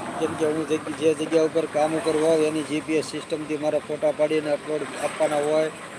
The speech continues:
એટલા માટે આપણે આપણું લાઈવ પૂરું કરવું પડે છે. તો ફટાફટ મિત્રો, સોલંકી રાજ કન્સ્ટ્રક્શન ક્યારે પાછા લાઈવ કરશો? તો હવે તો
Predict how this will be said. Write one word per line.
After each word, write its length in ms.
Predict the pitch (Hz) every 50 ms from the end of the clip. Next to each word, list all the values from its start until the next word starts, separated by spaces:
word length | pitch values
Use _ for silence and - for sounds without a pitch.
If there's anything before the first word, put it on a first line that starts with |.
| - - - - - - - - - - - - - - -
એટલા 240 | 151 147 151 151 147
માટે 280 | 143 151 151 156 156 151 151 151 147 147 143
આપણે 260 | 135 131 151 147 147
આપણું 300 | 143 143 151 151 147 139
લાઈવ 200 | 143 147 151 147
પૂરું 280 | 143 147 151 156 147
કરવું 300 | 151 160 156 156 156 143
પડે 220 | 147 160 156 156 151
છે. 200 | - - 165 160 160 156 160 - - - - - - - - - - - - - - -
તો 120 | 151 156 151 147 147 139
ફટાફટ 460 | 143 151 151 160 151 143 160 160 - 151
મિત્રો, 320 | 156 160 160 160 160 160 156 160 160 156 160 147 - - - - - - - - - - - - - - - - -
સોલંકી 500 | - 151 151 151 160 156 156 - 147 147
રાજ 220 | 151 156 156 147 -
કન્સ્ટ્રક્શન 560 | - 151 156 147 - 160 151 - - 160 151 147 143 139 - - - - - - -
ક્યારે 300 | 160 151 160 170 165 156 -
પાછા 320 | 160 160 156 - 175 160
લાઈવ 260 | 151 151 156 160 160 156
કરશો? 340 | 156 151 147 - - 165 160 156 151 143 - - - - - - - - -
તો 100 | - 160
હવે 200 | 147 147 160 165
તો 180 | 165 - 170